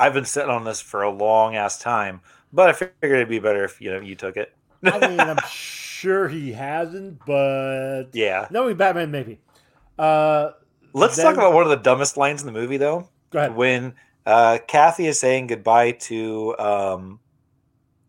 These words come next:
Speaker 1: uh, Roxy, or Roxanne,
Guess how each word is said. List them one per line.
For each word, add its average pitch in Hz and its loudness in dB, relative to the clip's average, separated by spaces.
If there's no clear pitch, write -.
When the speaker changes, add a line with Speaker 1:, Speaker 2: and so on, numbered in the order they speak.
Speaker 1:
uh, 113 -4
Roxy, 110 0
or 104 -4
Roxanne, 110 0